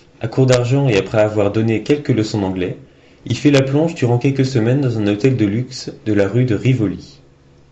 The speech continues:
Durant cette période, il publie épisodiquement des articles dans des journaux communistes,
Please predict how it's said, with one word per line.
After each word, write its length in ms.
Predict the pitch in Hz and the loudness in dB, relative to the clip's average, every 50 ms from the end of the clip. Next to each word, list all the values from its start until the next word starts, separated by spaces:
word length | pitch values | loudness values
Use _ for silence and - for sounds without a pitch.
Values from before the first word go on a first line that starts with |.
| _ _ _ _ _ _ _ _ - 107 | _ _ _ _ _ _ _ _ -12 -10
Durant 380 | 104 98 - - 98 98 98 | -10 -8 -4 -2 0 0 0
cette 200 | - - 101 98 | 0 -4 -4 -2
période, 420 | 95 95 95 95 104 120 143 143 - - - _ _ _ _ _ - | 0 0 0 2 0 0 -2 -4 -6 -16 -20 _ _ _ _ _ -4
il 100 | 143 139 | -4 0
publie 360 | - 151 135 127 143 139 139 - | 0 2 2 2 0 0 0 -2
épisodiquement 800 | 139 139 - 170 156 151 156 135 127 127 127 - 113 120 151 151 | -2 0 0 0 2 2 2 2 2 0 0 0 0 0 0 0
des 180 | 131 110 104 | 0 0 0
articles 440 | 101 98 - - 110 120 - - 117 | 0 -2 -2 -4 -4 -4 0 -2 0
dans 140 | - 110 101 | 0 2 0
des 120 | 101 101 | 0 0
journaux 280 | 95 110 110 113 123 123 | 0 0 0 2 2 2
communistes, 640 | - 110 101 95 92 92 110 131 - - - - | 2 0 0 0 0 0 -2 -4 -6 -10 -18 -20